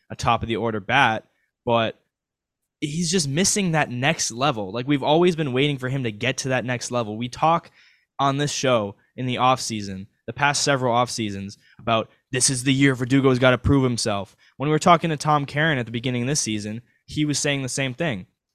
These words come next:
This is the year Verdugo's gotta take it to the next level. We've been waiting for him to take it to that next level for so long, and he just hasn't been able to do it. And at this point, he's, he's getting up there in age. Like, he's been in the major leagues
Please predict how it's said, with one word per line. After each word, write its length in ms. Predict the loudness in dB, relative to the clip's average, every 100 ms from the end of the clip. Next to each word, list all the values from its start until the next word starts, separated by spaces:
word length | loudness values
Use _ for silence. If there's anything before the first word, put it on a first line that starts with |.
| -6
This 200 | -2 -2
is 140 | -2
the 80 | 2
year 180 | 4 4
Verdugo's 440 | 2 2 4 2
gotta 280 | 4 4 2
take 340 | -2 -4 -4
it 80 | -8
to 80 | -8
the 60 | -4
next 260 | -4 -4
level. 340 | -2 -2 -4 -16 _ -6
We've 140 | -4
been 160 | -2 0
waiting 240 | 2 0
for 120 | -2
him 80 | -4
to 40 | -4
take 260 | -4 -6
it 80 | -6
to 80 | -4
that 140 | -4 -4
next 240 | -6 -4
level 260 | -4 -4 -4
for 140 | -6
so 200 | -2 -2
long, 400 | 0 0 0 -4 _ _ _ -8
and 100 | -4
he 60 |
just 160 | -4 -4
hasn't 360 | -2 -2 -2
been 120 | -8 -6
able 300 | -4 -4 -6
to 80 |
do 220 | -4 0 0
it. 160 | -2 _ _ _
And 280 | -4 -4 -4 -8 -4
at 160 | -2
this 160 | 0 0
point, 380 | 4 4 4 0
he's, 420 | 0 0 0 -6 _ _ _ _ _ _
he's 140 | -4 2
getting 260 | 2 2
up 220 | 2 2 4
there 180 | 4
in 80 | 4
age. 360 | 2 4 4 2
Like, 100 | 0
he's 140 | 0 -2
been 300 | 0 0 0
in 80 |
the 60 | -2
major 280 | -2 -2 -2
leagues 520 | 0 0 0 -4 -12